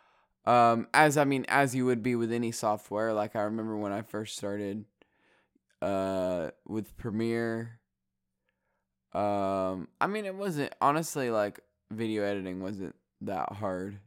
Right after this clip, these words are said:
to pick up, like, and, uh, well, uh, scratch that. Like, I got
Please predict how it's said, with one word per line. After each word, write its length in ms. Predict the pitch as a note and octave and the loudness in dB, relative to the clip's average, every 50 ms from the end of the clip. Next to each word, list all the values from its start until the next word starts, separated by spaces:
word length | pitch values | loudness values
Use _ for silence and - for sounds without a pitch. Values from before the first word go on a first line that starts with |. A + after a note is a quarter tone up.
| _ _ _ _ _ - | _ _ _ _ _ -10
to 160 | - A2+ F#2+ | -8 -8 -8
pick 360 | - - - - G#2 - - | -6 -6 -6 -6 -6 -6 -6
up, 360 | G#2+ G2 G2 F#2+ F2+ - - _ _ | -6 -6 -6 -6 -8 -10 -14 _ _
like, 440 | F#2 G2+ F#2+ F2+ F2+ F#2 F#2 - _ _ _ _ _ _ _ _ _ _ - | -8 -6 -4 -4 -4 -6 -10 -16 _ _ _ _ _ _ _ _ _ _ -10
and, 760 | - G#2+ A#2 A#2 A2+ A2+ A2+ A2+ A2 A2 A2 A2 G#2 A#2 G#2 - _ _ - | -8 -6 -4 -4 -2 -2 -2 -2 -2 -4 -4 -4 -6 -8 -12 -14 _ _ -4
uh, 460 | F#2 A#2 A#2 A#2 A#2 A#2 A2 F2+ C3+ C3 - _ _ _ _ _ _ _ _ _ _ _ _ _ _ _ _ _ _ - | -2 -2 0 0 0 0 -2 -2 -4 -6 -8 _ _ _ _ _ _ _ _ _ _ _ _ _ _ _ _ _ _ 0
well, 500 | B2 C#3 C3+ C3 B2+ B2 B2 - - - _ _ _ _ _ _ _ _ _ - | 6 8 10 10 10 10 8 6 2 -4 _ _ _ _ _ _ _ _ _ 4
uh, 180 | - B2 B2+ | 6 6 6
scratch 440 | B2 - - - B2+ A2 G2 - - | 4 2 2 4 4 4 4 2 -2
that. 320 | - A2 G2+ G2 - - - | 0 2 4 2 2 0 -2
Like, 380 | G#2+ A#2 A2+ A2 A2 G#2+ - - _ _ _ - | 0 2 2 2 2 0 -6 -14 _ _ _ 2
I 760 | - C3 C3+ C#3 C#3+ C#3+ C#3+ C#3 C#3 C#3 C3+ C3+ C#3 C#3 C3+ - _ _ _ _ _ _ _ _ _ _ _ _ _ _ _ _ G#2+ | 4 6 8 8 8 8 6 6 4 2 0 -2 -4 -6 -10 -14 _ _ _ _ _ _ _ _ _ _ _ _ _ _ _ _ -2
got 380 | F#2+ C3 B2 A#2+ A#2+ - - | 4 8 8 10 8 8 4